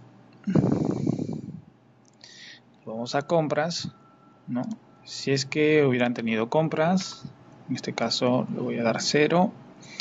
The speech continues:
Eh, acá también vamos a dar compras, cero,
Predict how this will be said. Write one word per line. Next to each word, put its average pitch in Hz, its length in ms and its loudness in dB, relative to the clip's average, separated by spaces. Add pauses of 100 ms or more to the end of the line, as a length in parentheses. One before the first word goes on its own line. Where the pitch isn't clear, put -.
(920)
Eh, 117 680 -4
acá 123 160 -8
también 107 400 -8
vamos 110 320 -2
a 117 60 -4
dar 113 180 -6
compras, 175 640 4
cero, 180 460 4